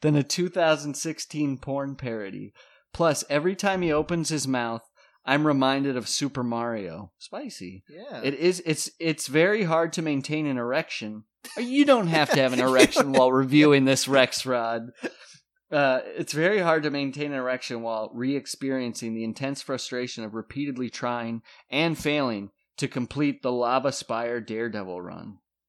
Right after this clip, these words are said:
Speaker 1: I didn't get that. Maybe you get that.
Speaker 2: I don't
Speaker 1: Worst
Speaker 2: know.
Speaker 1: of all, though, are the many procedural errors committed by Judge Balzac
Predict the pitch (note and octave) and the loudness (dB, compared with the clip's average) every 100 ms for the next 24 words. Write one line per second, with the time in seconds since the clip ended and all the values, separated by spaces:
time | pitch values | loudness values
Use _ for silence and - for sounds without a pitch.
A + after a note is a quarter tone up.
0 | _ G2 F2+ D2 - C#2+ D#2 - _ _ | _ -18 -16 -16 -16 -16 -16 -20 _ _
1 | - G#2 F#2+ F#2 F2+ F2+ F2+ - - - | -10 -8 -8 -10 -12 -12 -12 -14 -20 -20
2 | F#2+ B2+ G#2 E3 G3 F#3 D3 C#3+ C#3 B2+ | -18 -12 0 2 2 2 4 4 4 2
3 | A2+ A2 - - C3 B2+ B2+ B2 C3+ D#3+ | 0 -2 -6 0 0 2 0 0 -2 -2
4 | F3 E3+ - D3+ C3 - D#3+ D3 D#3+ D3 | -4 -6 -8 -6 -4 -4 -4 -4 -4 -4
5 | - B2 B2 A2 - B2+ B2+ A#2+ A#2 A2+ | -2 -2 -2 -4 -6 -4 -2 -2 -2 -2
6 | A2 A2+ B2 - A#2 A#2 A2+ G#2+ G2 G2 | -2 -2 -2 -2 0 2 0 -4 -6 -8
7 | G#2 | -10